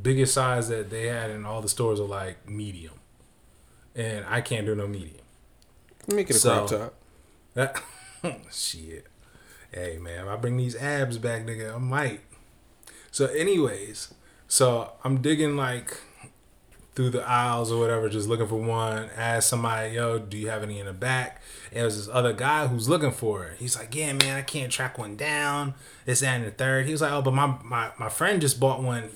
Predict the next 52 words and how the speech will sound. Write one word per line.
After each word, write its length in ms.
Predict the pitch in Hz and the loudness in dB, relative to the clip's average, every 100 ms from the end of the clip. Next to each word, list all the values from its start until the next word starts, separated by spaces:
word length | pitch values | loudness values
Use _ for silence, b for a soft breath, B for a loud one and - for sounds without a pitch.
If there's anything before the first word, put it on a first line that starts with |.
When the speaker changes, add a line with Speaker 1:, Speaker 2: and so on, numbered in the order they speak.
| 113 | 0
Speaker 1:
yesterday, 560 | 165 202 - 117 - - | 2 2 0 -4 -6 -12
and 80 | 104 | 0
he 100 | 135 | 2
bought 240 | 127 143 | 4 4
it 80 | 131 | 2
from 220 | - 131 120 | 0 0 0
this 160 | 110 | 0
store. 480 | - - 175 120 85 - | 0 2 2 2 -2 -6
He 160 | 120 | -6
might 520 | 113 131 147 131 - | 0 0 0 -4 -8
be 160 | 110 123 | -4 -4
close 300 | 120 127 107 | -2 -2 -2
by." 360 | 104 147 113 - b b b b | -2 -2 -2 -6 b b b b
So 160 | 196 - | 2 2
I'm 160 | 226 | 0
not 220 | 294 127 | -2 -4
picking 260 | - 160 147 | 0 0 4
it 140 | 131 120 | 4 4
up 320 | 127 - - | 2 -2 -2
that 380 | 120 110 101 104 | -2 -2 -6 -12
he's 280 | - 175 160 | -4 -2 0
wearing, 280 | 165 151 139 | 2 2 2
like, 180 | 127 | 0
his 180 | 131 131 | 0 -2
shades 680 | - - 131 131 127 127 123 - | 0 -2 -2 0 -2 0 -2 0
on 140 | 123 | -2
his 160 | 120 104 | -2 -4
head 400 | - 131 127 127 | -4 0 2 2
a 80 | 123 | 4
certain 380 | 131 123 117 117 | 4 2 -2 -2
way. 480 | 120 117 113 113 - b b b | -2 -2 -6 -8 -12 b b b
He 80 | - | -2
got 240 | 151 143 - | 2 0 2
the, 100 | 117 | -2
like, 440 | 117 110 104 - - - - - - | 0 -2 -4 -10 -18 -20 -20 -20 -6
Patagonia 720 | - 135 113 123 127 131 127 | 2 2 4 6 6 6 4
jacket 480 | 117 127 123 131 120 | 2 2 2 2 4
over 200 | 117 117 | 4 4
the, 200 | 110 104 | 2 2
over 180 | 127 123 | 4 4
the 80 | |
green 460 | 107 107 131 131 127 | 2 2 4 6 4
polo 440 | - 131 127 123 123 | 6 6 10 10 8
and 100 | 120 | 6
the 40 | |
super 340 | - 135 127 123 | 4 4 4 2
thin 300 | - 127 120 | 4 2 4
jeans 340 | 123 127 120 | 4 4 4
with 100 | 123 | 2
the 80 | 107 | -2
loafers. 680 | 107 120 120 123 120 - - | 2 2 2 0 -2 -4 8
Speaker 2:
You 180 | 160 | 12